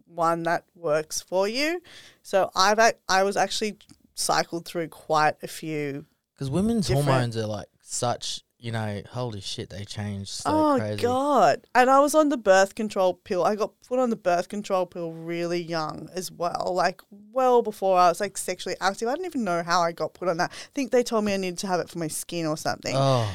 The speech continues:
Speaker 1: So
Speaker 2: man. It's so crazy, hey? Like, a girl's
Speaker 1: I was on a
Speaker 2: hormones, hey, don't
Speaker 1: cocktail.
Speaker 2: mess, don't mess, mess around with a girl and her
Speaker 1: Don't
Speaker 2: hormones.
Speaker 1: mess around with my
Speaker 2: That's one thing I
Speaker 1: hormones.
Speaker 2: learned. I'm like, you know, I've had partners before and they've, like, taken some different medication. I'm,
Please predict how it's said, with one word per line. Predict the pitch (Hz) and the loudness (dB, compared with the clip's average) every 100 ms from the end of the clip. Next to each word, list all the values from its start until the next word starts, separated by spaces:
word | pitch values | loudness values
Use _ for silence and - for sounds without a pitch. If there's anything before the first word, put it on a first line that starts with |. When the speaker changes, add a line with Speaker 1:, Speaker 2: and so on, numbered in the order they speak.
| - | -10
Speaker 1:
So | 101 226 | 4 8
Speaker 2:
man. | 214 202 180 _ _ _ | 10 8 2 _ _ _
It's | 127 | -8
so | 123 | -8
crazy, | - 120 135 113 | -4 -2 -2 -2
hey? | 117 131 | -2 0
Like, | 113 110 | -2 -2
a | |
girl's | 113 160 | 0 6
Speaker 1:
I | 254 | 8
was | 294 | 8
on | 285 | 6
a | 123 | 4
Speaker 2:
hormones, | 117 | 4
hey, | 233 123 | 4 4
don't | 131 151 | 2 4
Speaker 1:
cocktail. | |
Speaker 2:
mess, | 151 156 | 4 2
don't | 139 156 143 | 2 2 2
mess, | 147 - - | 0 -2 -10
mess | 123 135 - | -6 -6 -2
around | 127 120 | -2 -2
with | 110 | -4
a | |
girl | 120 127 117 | 2 4 4
and | 110 | 2
her | 110 | 6
Speaker 1:
Don't | 285 359 | 8 8
Speaker 2:
hormones. | 453 349 | 6 6
Speaker 1:
mess | 359 403 | 6 6
around | 403 359 311 | 6 6 6
with | 285 | 6
my | 269 277 | 6 6
Speaker 2:
That's | 180 | 6
one | 170 190 254 | 8 8 8
thing | |
I | 165 | 8
Speaker 1:
hormones. | 156 175 165 | 8 8 8
Speaker 2:
learned. | 147 151 | 8 10
I'm | 175 180 | 8 8
like, | 156 139 80 | 8 6 4
you | 156 151 | 6 10
know, | 143 | 10
I've | 135 | 10
had | 160 151 | 8 8
partners | 151 151 147 135 | 8 8 6 0
before | 131 143 139 131 | 0 6 8 8
and | |
they've, | 123 113 | 4 2
like, | 120 113 - | 2 2 0
taken | 143 135 127 | 0 2 0
some | 113 120 | -4 0
different | 131 123 | 0 0
medication. | 123 117 123 131 - 113 | 0 0 0 0 0 -2
I'm, | 110 | -4